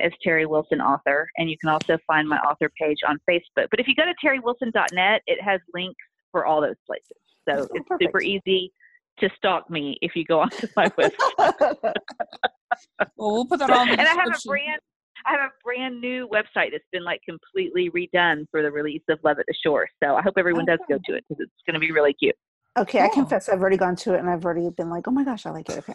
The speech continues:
Speaker 3: <laughs> Very
Speaker 1: Oh,
Speaker 3: good.
Speaker 1: okay. You haven't seen the new one yet 'cause it hasn't launched yet.
Speaker 3: Oh.
Speaker 2: I was gonna say, 'cause
Speaker 1: It's
Speaker 2: I've already
Speaker 1: even
Speaker 2: been on,
Speaker 1: better.
Speaker 2: on it today. Oh,
Speaker 1: Yeah.
Speaker 2: okay. Okay,
Speaker 3: Uh,
Speaker 2: I'm sorry.
Speaker 3: oh, no, we'll, we'll have it in the description section. People definitely should check it out. And, uh, so, Lisa, where can people find you?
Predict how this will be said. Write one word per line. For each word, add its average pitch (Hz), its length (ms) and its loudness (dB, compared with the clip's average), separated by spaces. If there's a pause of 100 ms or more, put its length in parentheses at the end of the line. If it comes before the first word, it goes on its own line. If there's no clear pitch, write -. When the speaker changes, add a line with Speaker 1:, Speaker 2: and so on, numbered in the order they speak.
Speaker 3:
<laughs> - 680 -2 (340)
Very 233 160 2
Speaker 1:
Oh, - 60 -2
Speaker 3:
good. - 220 2
Speaker 1:
okay. 208 220 0
You 269 140 0
haven't 277 260 0
seen 277 100 -8
the 254 80 -2
new 240 160 -2
one 226 200 2
yet 190 240 2
'cause 262 120 -6
it 180 80 -2
hasn't 185 300 -2
launched 180 240 -6 (160)
yet. 156 220 -4
Speaker 3:
Oh. - 60 0
Speaker 2:
I - 180 6
was 440 260 4
gonna 440 220 4
say, 480 260 4
'cause 392 140 4
Speaker 1:
It's 392 40 4
Speaker 2:
I've 359 120 4
already 392 160 6
Speaker 1:
even 349 100 2
Speaker 2:
been 415 100 4
on, 403 120 6
Speaker 1:
better. 254 420 2
Speaker 2:
on 392 180 -10
it 277 80 -12
today. 415 500 0
Oh, 466 240 0
Speaker 1:
Yeah. 370 60 2
Speaker 2:
okay. 202 200 -2 (680)
Okay, 214 240 -2
Speaker 3:
Uh, 196 60 -2
Speaker 2:
I'm 247 100 -2
sorry. - 320 -14 (220)
Speaker 3:
oh, 208 80 2
no, 214 220 4
we'll, 196 260 -2
we'll 233 100 2
have 247 200 2
it 247 160 0
in 226 100 2
the 226 80 0
description 220 400 -6
section. 202 320 -4
People 202 180 -6
definitely 202 300 -2
should 208 160 -8
check 214 180 -6
it 220 60 4
out. 180 400 4 (420)
And, 185 600 2
uh, 185 240 4
so, 214 160 -4
Lisa, 254 280 -2
where 226 140 0
can 247 100 -2
people 254 240 0
find 226 260 0
you? 170 260 -2